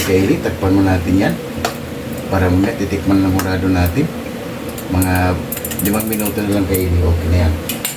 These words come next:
Takpan muna natin yan. Yung Kaylee, pagkalipas ng limang minuto,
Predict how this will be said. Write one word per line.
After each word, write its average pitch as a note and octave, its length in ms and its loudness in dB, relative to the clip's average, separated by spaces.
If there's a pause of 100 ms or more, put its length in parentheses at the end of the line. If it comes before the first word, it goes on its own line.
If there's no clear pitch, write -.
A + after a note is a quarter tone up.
(420)
Takpan - 320 -4
muna F2+ 320 2
natin F2 240 2
yan. G#2 180 2 (3000)
Yung F2+ 160 -4
Kaylee, G#2+ 480 2
pagkalipas G2+ 560 -2
ng G#2+ 160 0
limang G#2 240 2
minuto, D3 560 0